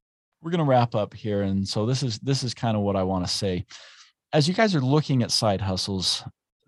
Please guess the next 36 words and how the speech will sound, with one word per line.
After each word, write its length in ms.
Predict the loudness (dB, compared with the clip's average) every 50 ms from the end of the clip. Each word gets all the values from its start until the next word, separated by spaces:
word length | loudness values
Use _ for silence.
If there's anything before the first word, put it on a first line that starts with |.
| _ -4 2
they've, 200 | 4 4 4 4
there's 460 | 0 -2 -4 0 4 4 4 4 4 2
never 180 | 2 2 2
been 240 | 2 2 4 4 6
more 460 | 6 6 6 6 8 6 6 6 6
opportunity 720 | 2 0 0 -2 -6 -10 -4 -2 0 0 0 0 0 -2 -2
to 180 | -4 -8 -10 -12 -10 -4
do 460 | 0 2 4 6 6 6 4 4 0 2 2
a 80 | 2
side 340 | 4 4 4 2 2 4 2
hustle 460 | 0 0 0 -2 -2 -2 -2 -4 -2
than 200 | 0 0 2 2
there 180 | 4 2 2 0
is 260 | -2 -4 -6 -6 -8
today. 440 | -10 -10 -10 -8 -8 -8 -8 -10 -12 -6 0
Uh, 180 | 2 4 4 4
the, 300 | 6 6 6 8 8 8
the 120 | 10 10
environment 540 | 10 10 10 10 10 10 10 10 10 8 8
is 100 | 6 6
ripe 360 | 4 4 6 6 4 4 0
for 320 | -4 -6 -2 0 2 2 4
it. 180 | 2 2 0 -2
It's 200 | -4 -4 -2 -4
a 40 | -4
great 400 | -2 2 4 4 4 4 2 0
time 300 | 0 2 2 4 2 0
to 140 | 0 -6
get 280 | -8 -4 -2 -4 -4 -4 0 4
into 440 | 6 8 8 8 8 6 4 2
a 80 | 2 2
side 260 | 2 2 2 2 2
hustle. 460 | 2 0 0 -2 -2 0 -2 -2 -2 -4 -8 -14 -16 -18 -20 -20 -20 -20 _ _ 2
I'm 80 | 2
a 60 | 2
huge 520 | 2 -2 -2 2 4 6 8 8 6 4